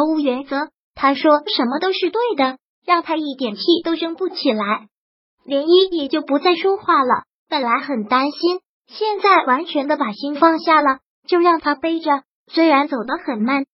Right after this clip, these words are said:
但也就是因为慢才显得格外的踏实，一步一个脚印。放下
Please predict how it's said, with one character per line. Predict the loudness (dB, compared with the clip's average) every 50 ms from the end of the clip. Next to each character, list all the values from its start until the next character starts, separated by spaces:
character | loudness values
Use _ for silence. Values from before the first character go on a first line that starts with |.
| _ _ -2
但 | 0 0 2 2
也 | 2 2 2
就 | 4 2 2 2
是 | 0 -2 -4
因 | -4 -4 -2 0
为 | 0 0 0
慢 | 2 2 0 0 0
才 | -2 -4 -6 -4
显 | -4 -4 -4 -2 -2
得 | -4 -6
格 | -6 -6 -4 -2
外 | 2 4 4 4 4
的 | 4 0
踏 | 0 -2 -4
实， | -2 -2 -2 -2 -2 -2 -4 _ _ _ -12
一 | -10 -8 -8 -6
步 | -4 -4 -2 -2
一 | -2 -4
个 | -4 -4 -4
脚 | -2 -4 -4 -4 -4
印。 | -4 -4 -6 -6 -8 _ _ _ _ _ _ _ _ _ _ _
放 | -4 -4 -2 -2
下 | -2 -2